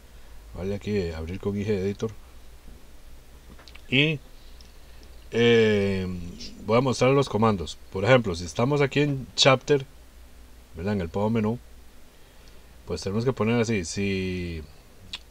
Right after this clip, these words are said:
si por decirlo así, si el, el G P R, eh,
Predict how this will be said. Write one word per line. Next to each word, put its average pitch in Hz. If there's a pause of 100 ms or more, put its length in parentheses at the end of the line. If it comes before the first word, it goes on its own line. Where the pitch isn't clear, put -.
(260)
si -
por 90
decirlo 117
así, 113
si 101
el, 87 (1200)
el 92
G 120
P 139
R, 85 (500)
eh, 95